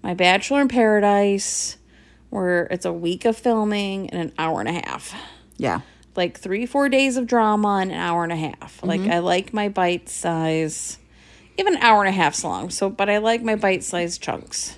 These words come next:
Speaker 2: Yeah.
Speaker 1: I don't need an hour every day.
Speaker 2: Right.
Speaker 1: And that's what the Love Island format is, is an hour every night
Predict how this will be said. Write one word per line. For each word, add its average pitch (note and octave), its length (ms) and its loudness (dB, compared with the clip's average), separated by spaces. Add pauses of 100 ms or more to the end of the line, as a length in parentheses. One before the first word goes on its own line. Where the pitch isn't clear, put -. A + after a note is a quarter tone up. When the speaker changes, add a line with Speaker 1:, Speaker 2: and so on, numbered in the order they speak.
Speaker 2:
Yeah. A2+ 180 0 (320)
Speaker 1:
I A#3 80 0
don't C4 240 4
need D#4 220 4
an F4+ 200 4
hour C4 840 8 (400)
every A3+ 440 6
day. G3 540 4 (160)
Speaker 2:
Right. E3 340 0
Speaker 1:
And F3+ 120 -4
that's F3 200 -2
what G3+ 140 -4
the F#3 100 -4
Love F#3+ 220 0
Island F#3 480 0
format C#3 540 -6
is, D3+ 500 -6 (680)
is E3+ 360 0 (100)
an E3 220 -4
hour F3+ 480 4
every G#3 420 6
night E4 640 2